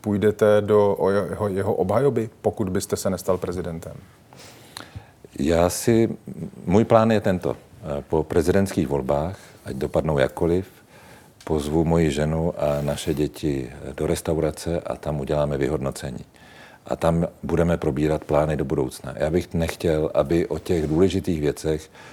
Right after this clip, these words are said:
Speaker 2: se děti dozvídaly třeba z novin. Takže nechte nás to ještě probrat.
Speaker 1: Ne, to je úplně v pořádku. Teď jste mi navodil moji představivost, jak, eh, sedí Fischerovi kolem stolu a vám jako otci říkají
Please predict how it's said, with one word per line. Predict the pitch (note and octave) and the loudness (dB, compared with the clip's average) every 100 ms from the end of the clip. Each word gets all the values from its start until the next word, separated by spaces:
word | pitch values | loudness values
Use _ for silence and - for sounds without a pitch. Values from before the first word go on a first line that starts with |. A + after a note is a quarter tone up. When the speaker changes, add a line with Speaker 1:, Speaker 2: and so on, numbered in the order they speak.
| - | -18
Speaker 2:
se | - D#2+ | -4 0
děti | D#2 D2 D#2 | 0 2 2
dozvídaly | D2 C2+ C#2+ D2 C#2 | 2 0 -2 0 0
třeba | - C2+ C#2 | -2 -2 -2
z | C2 | -2
novin. | D2 C2 A#1+ A#1+ | -2 -2 -4 -6
Takže | C#2+ C#2 D2+ C2+ | -6 -4 -4 -4
nechte | C#2+ C#2 - | -6 -8 -4
nás | D#2+ D2 | -2 -2
to | - | -4
ještě | C#2+ - - | -6 -4 -6
probrat. | C#2 - - - - | -6 -6 -8 -14 -8
Speaker 1:
Ne, | A2 | -2
to | A2+ | 0
je | |
úplně | G#2 A2 | 2 0
v | A2 | 0
pořádku. | G#2 G#2+ G#2+ - | 0 0 -2 -4
Teď | F#2+ F#2+ - | -4 -6 -6
jste | - - - - | -12 -8 -6 -2
mi | G2+ G2 F#2 - | 0 0 -2 -4
navodil | G#2+ G2+ G2 G#2 G#2 | -4 0 2 4 2
moji | G#2 G#2 G#2 | 2 0 0
představivost, | G#2 - G2+ G2+ G#2 G2+ | -2 0 0 2 0 0
jak, | G2+ G2 - G#2 F#2+ F#2 | 0 -2 -2 -2 0 -2
eh, | |
sedí | F#2+ G#2 F#2+ | -2 -2 -2
Fischerovi | G#2 G#2 - G2 G2 | -2 -2 0 0 0
kolem | G2 G2+ G#2 | 0 0 0
stolu | - G2+ G2+ G#2+ | 0 2 4 4
a | G#2+ G2 - - - | 4 2 -2 -20 -14
vám | F2 G2+ G2 G2+ G#2 | 0 2 4 2 -2
jako | G2 - G2 G2 | -2 0 0 0
otci | G#2 - - A2 | -6 -12 -8 -4
říkají | G#2+ - G#2 G2+ G2 | -4 0 0 2 -2